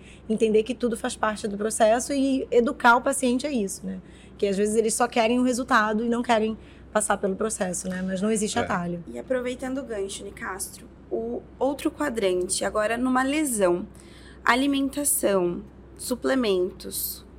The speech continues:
Speaker 3: como eu contribuo?
Speaker 2: Elas, eles podem ajudar de maneira preventiva,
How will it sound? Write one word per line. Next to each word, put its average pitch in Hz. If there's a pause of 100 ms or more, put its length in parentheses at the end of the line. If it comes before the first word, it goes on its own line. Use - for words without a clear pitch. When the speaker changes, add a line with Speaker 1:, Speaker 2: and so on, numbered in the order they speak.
(140)
Speaker 3:
como 302
eu 302
contribuo? 220 (340)
Speaker 2:
Elas, 92
eles 101
podem 113
ajudar 92
de 87
maneira 92
preventiva, 87